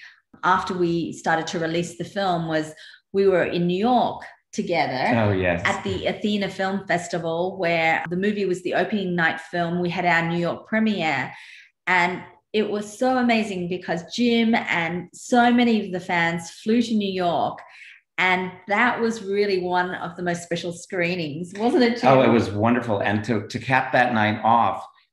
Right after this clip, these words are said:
Speaker 2: at the party afterwards, we were at a club called Mel's Burger Bar, which is absolutely wonderful.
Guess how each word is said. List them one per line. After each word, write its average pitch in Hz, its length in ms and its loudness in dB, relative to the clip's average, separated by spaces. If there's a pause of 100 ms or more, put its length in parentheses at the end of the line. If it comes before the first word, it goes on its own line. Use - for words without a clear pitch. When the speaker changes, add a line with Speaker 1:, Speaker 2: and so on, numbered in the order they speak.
Speaker 2:
at 104 180 -8
the 113 80 -10
party 120 380 2
afterwards, 101 720 -2
we 104 100 -2
were 98 220 0
at 95 420 0
a 92 180 -4 (220)
club 110 320 2
called 104 400 4
Mel's 104 420 2
Burger 110 360 0
Bar, 85 300 -2
which 92 140 -8
is 95 120 -8
absolutely 110 460 2
wonderful. 104 580 -2